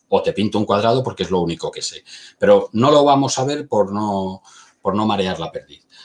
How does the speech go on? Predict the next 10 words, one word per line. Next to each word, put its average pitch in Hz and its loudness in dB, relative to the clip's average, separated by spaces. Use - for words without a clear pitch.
Ahora 135 4
ya, 160 4
lo 101 -2
que - -12
sí 143 0
nos 160 0
quedaría 156 0
es - -4
simplemente 151 -2
este 117 -4